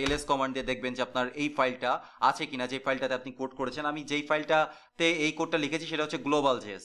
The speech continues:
দেখতে পাচ্ছি আমার এলএস কমান্ড দিলে গ্লোবাল জেএসটা দেখাচ্ছে। So আমি এখন কমান্ড দিতে পারি node global J S। ওকে, এন্টার করলে দেখবো যে hello world প্রিন্ট আউট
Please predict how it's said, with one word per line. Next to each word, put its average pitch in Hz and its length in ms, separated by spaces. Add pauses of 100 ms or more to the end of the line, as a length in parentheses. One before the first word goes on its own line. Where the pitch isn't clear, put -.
(140)
দেখতে 123 200
পাচ্ছি 135 260
আমার 135 120 (260)
এলএস 131 200 (140)
কমান্ড 127 260
দিলে 139 140 (160)
গ্লোবাল 127 300
জেএসটা 123 320
দেখাচ্ছে। 117 340
So 208 120
আমি 180 140
এখন 170 120 (100)
কমান্ড 147 280
দিতে 135 200
পারি 135 160 (220)
node 147 340 (640)
global 135 440 (560)
J - 20 (260)
S। - 20 (240)
ওকে, 135 160 (180)
এন্টার 160 240
করলে 151 200
দেখবো 139 240
যে 139 40 (100)
hello 123 260
world 160 200 (220)
প্রিন্ট 131 260
আউট 113 120